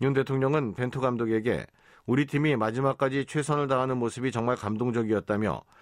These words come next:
우리 국민에게 큰 선물을 줘 고맙다고 말했습니다. 또 윤 대통령은 대표팀 주장인 손흥민 선수와 별도로 통화하고 부상에서 쾌유하기를 기원하는 한편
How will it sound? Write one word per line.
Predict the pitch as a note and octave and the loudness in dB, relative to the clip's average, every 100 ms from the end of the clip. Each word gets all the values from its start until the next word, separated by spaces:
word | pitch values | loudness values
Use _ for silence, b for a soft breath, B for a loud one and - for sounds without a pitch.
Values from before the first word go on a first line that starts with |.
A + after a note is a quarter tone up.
| B B | B B
우리 | B2+ D3 | 0 0
국민에게 | B2+ C3 B2+ B2 C3+ | 0 0 2 2 0
큰 | A#2 D3 C#3 | 0 -4 0
선물을 | C3 C3 B2+ A#2+ | 0 2 0 2
줘 | B2 | 0
고맙다고 | - A2 G#2+ G#2 A2 | 0 0 0 -2 0
말했습니다. | A#2 F#2 F2+ F2 E2 E2 C2 - _ _ b b b b b b | 0 -2 -4 -4 -2 -2 -4 -8 _ _ b b b b b b
또 | D3+ C#3+ | 0 2
윤 | D3+ | 4
대통령은 | D3 C#3+ C#3+ D3 D#3 F2+ D#2 | 2 2 0 2 0 -2 -4
대표팀 | B2+ B2+ D3 D#3 C#3+ | -4 -2 0 -2 -2
주장인 | A#2 C3+ D3 A2+ | 0 0 0 -2
손흥민 | - D3+ D3+ D3 | -2 0 0 0
선수와 | C3+ B2+ C3 C#3 | 0 0 2 0
별도로 | - A2+ C3 C3 | 0 -4 0 0
통화하고 | B2+ C3 A#2 A2 A#2+ C#2 - b b b | 0 -2 0 0 0 -2 -8 b b b
부상에서 | B2 C3+ C3 B2 C#3 | 0 0 0 0 -2
쾌유하기를 | - D3+ D3+ C#3+ C3 B2+ A2+ | 0 0 2 2 2 -2 0
기원하는 | A#2 A#2 A2+ A2+ | 0 2 2 0
한편 | G#2+ G2 B2+ A#2 | -2 0 -2 -2